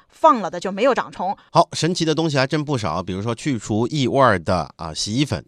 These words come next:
Speaker 2: 啊，即使你把这个衣服是阴干的，它也没有味道。
Speaker 1: 嗯。
Speaker 2: 另外呢，还有大米驱虫剂。下面呢，我们要跟大家说一款叫做衣料防虫剂啊，
Speaker 1: 嗯。
Speaker 2: 是米西达这个牌子。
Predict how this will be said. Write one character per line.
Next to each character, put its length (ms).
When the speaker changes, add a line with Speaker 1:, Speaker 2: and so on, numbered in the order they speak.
Speaker 2:
啊， 120
即 140
使 100
你 140
把 120
这 120
个 100
衣 160
服 160
是 160
阴 280
干 240
的， 100
它 160
也 100
没 140
有 100
味 160
道。 280
Speaker 1:
嗯。 40
Speaker 2:
另 80
外 120
呢， 100
还 80
有 100
大 220
米 140
驱 160
虫 200
剂。 200
下 180
面 160
呢， 80
我 60
们 100
要 80
跟 100
大 60
家 140
说 280
一 140
款 420
叫 240
做 360
衣 300
料 300
防 440
虫 400
剂 260
啊， 160
Speaker 1:
嗯。 80
Speaker 2:
是 160
米 300
西 240
达 240
这 80
个 100
牌 260
子。 140